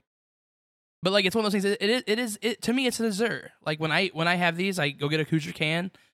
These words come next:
I pour eight ounces in my glass, eight ounces in my wife's glass. We drink it, and that's our dessert. But at the end of the day,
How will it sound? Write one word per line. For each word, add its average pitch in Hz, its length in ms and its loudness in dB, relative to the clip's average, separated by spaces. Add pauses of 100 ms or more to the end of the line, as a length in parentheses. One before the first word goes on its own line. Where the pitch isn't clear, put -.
(140)
I 131 140 -4
pour 143 320 -2
eight 139 160 2
ounces 147 260 -2
in 147 80 0
my 147 140 0
glass, 151 260 0
eight 139 120 -2
ounces 151 260 0
in 151 80 -2
my 147 80 2
wife's 135 240 2
glass. 165 380 0
We 131 80 -2
drink 139 240 -4
it, 175 180 2 (100)
and 139 320 -4
that's 143 160 -2
our 156 80 2
dessert. 156 420 -2 (800)
But 175 340 4
at 160 80 -8
the 170 80 0
end 170 80 4
of 165 80 2
the 151 80 2
day, 170 540 2